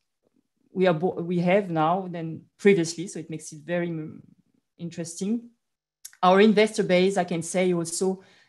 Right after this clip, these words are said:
uh, has diversified. We reach out now to more Nordics, Germany, France,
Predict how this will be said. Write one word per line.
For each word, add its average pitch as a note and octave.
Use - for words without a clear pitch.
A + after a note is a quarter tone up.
uh, D#3+
has E3+
diversified. D#3+
We F3
reach G3
out E3+
now D#3+
to E3
more D#3+
Nordics, F#3
Germany, F3
France, E3